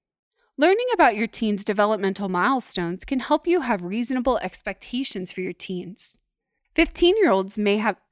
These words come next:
fifteen-year-olds may feel sensitive to criticism and preoccupied with peer impressions. Conflict may arise if teens fear failure in front of you,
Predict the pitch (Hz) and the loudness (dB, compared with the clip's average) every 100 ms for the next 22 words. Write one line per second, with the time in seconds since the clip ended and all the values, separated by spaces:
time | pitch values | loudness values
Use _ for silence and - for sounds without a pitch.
0 | _ _ _ _ 285 - - 339 381 220 | _ _ _ _ -2 0 2 4 6 4
1 | 185 185 202 202 208 185 - 233 320 302 | 2 0 -2 -2 -2 -2 0 0 0 -2
2 | 302 - - 269 254 - 180 175 185 - | -2 -4 -4 -2 0 0 -4 -6 -10 -12
3 | _ 220 240 269 262 311 302 254 208 190 | _ -2 2 4 4 2 -2 -2 0 -2
4 | 170 170 - - 226 202 175 208 220 - | -2 -6 -6 -4 -2 -2 0 -2 -2 -4
5 | 180 - - - _ _ _ - 269 330 | -10 -12 -14 -16 _ _ _ 0 4 4
6 | 381 214 - 214 202 190 196 262 208 175 | 4 0 0 0 2 4 4 2 0 -4
7 | - 240 226 214 - 175 170 214 247 233 | -4 -2 -2 -4 -4 -4 -2 0 0 0
8 | 196 180 - 185 185 240 247 190 175 196 | -4 -6 -6 -8 -2 0 0 -2 -2 -4
9 | 294 | -4